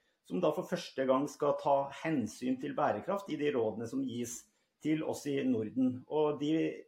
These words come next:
<clears throat> de anbefalingene fra Norden blir ofte brukt til å lage norske kostholdsråd, eh,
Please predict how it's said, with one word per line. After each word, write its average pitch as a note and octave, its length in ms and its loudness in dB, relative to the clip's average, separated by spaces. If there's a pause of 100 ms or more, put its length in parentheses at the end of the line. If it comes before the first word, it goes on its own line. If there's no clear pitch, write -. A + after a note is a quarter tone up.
<clears throat> - 560 4
de D3+ 80 6
anbefalingene B2+ 720 4
fra D3+ 480 4
Norden D3 480 0
blir E3 160 2
ofte - 200 -2
brukt B2+ 260 -4
til C3 100 4
å C3+ 120 6
lage B2+ 300 4
norske C3 560 -2 (320)
kostholdsråd, A#2+ 720 0
eh, B2 140 0